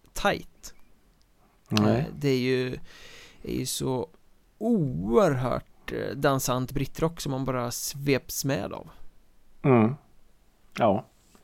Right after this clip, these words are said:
Speaker 2: Ja, det är det ju.
Speaker 1: Väldigt.
Speaker 2: Det är ju verkligen en, eh, en, eh,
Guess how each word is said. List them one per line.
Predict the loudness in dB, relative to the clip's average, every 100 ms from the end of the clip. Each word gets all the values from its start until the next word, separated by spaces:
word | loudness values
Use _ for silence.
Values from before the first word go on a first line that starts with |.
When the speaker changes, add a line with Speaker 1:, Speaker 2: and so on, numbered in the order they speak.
| _ _ _ _ _ _ _ _ _ _
Speaker 2:
Ja, | 4
det | 8
är | 8
det |
ju. | 6 0 -10 _ _ _ _ -20 -20 _ _ -2
Speaker 1:
Väldigt. | 2 6 8
Speaker 2:
Det |
är | 8
ju |
verkligen | 8 6 4 2 4
en, | 4 2 2
eh, | 0 0 -2 -4 -2
en, | 0 0
eh, | 0